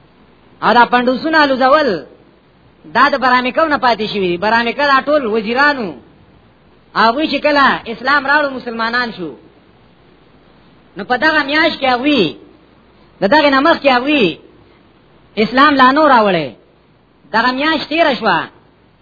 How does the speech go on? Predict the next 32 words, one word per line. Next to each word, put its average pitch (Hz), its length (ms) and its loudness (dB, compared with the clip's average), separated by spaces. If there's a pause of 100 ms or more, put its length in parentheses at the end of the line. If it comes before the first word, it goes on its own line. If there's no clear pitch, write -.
(580)
او 202 140 -2
اسلام 262 360 0
یې 285 100 0
چې 269 120 -2
کله 247 120 0 (100)
راوړ 285 220 2
بیا، 196 220 -2 (1600)
او 202 120 0
مسلمانان 247 680 0
شو، 202 180 -4 (2000)
نو 202 100 -2
دوی 294 180 2
به 294 100 4
دا 269 140 6 (380)
اور 320 220 2
عبادت 262 460 0
کو، 294 120 0
دغه 247 180 -2
به 226 120 -2
رامې 220 300 -2
کو. 170 260 0
دا 226 180 2
د 240 40 -2
اور 285 280 2 (1200)
عابدینو 254 600 0
د 254 40 -4
هغې 262 320 4
عبادت 240 320 0
به 220 180 -4
کو. 170 300 -6 (1700)
نو 190 80 -2
چې 233 100 -2